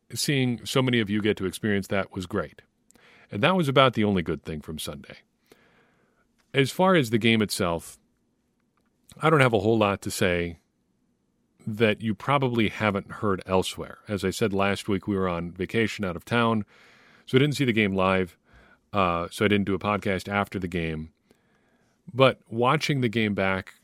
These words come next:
knowing what was going to happen, it, it was a strange experience because it, I knew it was going to be bad,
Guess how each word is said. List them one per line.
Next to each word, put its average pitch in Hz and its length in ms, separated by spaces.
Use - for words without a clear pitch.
knowing 110 540
what 104 180
was 95 160
going 92 280
to 82 60
happen, 82 640
it, 147 100
it - 60
was 175 260
a 113 80
strange 120 460
experience 180 500
because 127 400
it, 160 180
I 147 140
knew 175 200
it 147 60
was 127 140
going 117 180
to 98 80
be 95 80
bad, 82 380